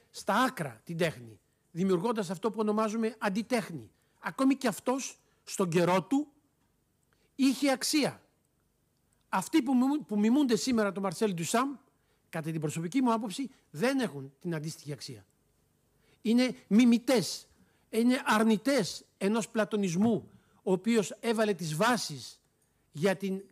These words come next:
πορεία, τη δημιουργία και την εξέλιξη αυτής της τέχνης. Θα κλείσω την ομιλία αυτή, την εισαγωγή, γιατί δεν θέλω να μακρηγορώ, θέλω μόνο τα βασικά σημεία να βάλω,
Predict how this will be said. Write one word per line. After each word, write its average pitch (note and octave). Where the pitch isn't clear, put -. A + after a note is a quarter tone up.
πορεία, G3
τη G3+
δημιουργία F#3+
και G3
την G3+
εξέλιξη F#3
αυτής F#3
της D#3+
τέχνης. B2
Θα F#3+
κλείσω F#3+
την D#3+
ομιλία D3+
αυτή, D3+
την D3+
εισαγωγή, D3+
γιατί D#3
δεν F#3+
θέλω D#3
να C#3+
μακρηγορώ, C3+
θέλω E3
μόνο F3
τα D#3+
βασικά D3+
σημεία C#3+
να C3
βάλω, D3+